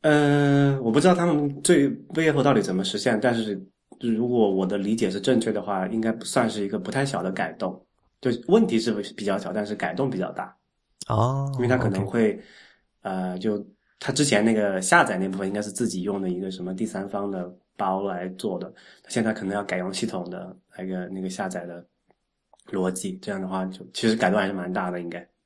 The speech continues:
Speaker 2: OK。所以请大家耐心等待五点一点三。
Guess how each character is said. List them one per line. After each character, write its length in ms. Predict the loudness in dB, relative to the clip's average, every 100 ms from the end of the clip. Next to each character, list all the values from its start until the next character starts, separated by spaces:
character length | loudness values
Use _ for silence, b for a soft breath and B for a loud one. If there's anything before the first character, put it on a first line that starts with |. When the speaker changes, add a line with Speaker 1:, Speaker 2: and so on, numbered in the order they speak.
| _ _ _ _ _ _ -4
Speaker 2:
OK。 280 | -4 -4 -10 _ _ _ B B B
所 200 | 2 6
以 440 | 6 6 4 4
请 160 | 2 2
大 120 | 4
家 100 | 4
耐 160 | 6 4
心 160 | 2
等 160 | 0 2
待 260 | 4 4 4
五 140 | 2
点 160 | 2 2
一 20 |
点 160 | 2
三。 240 | 2 2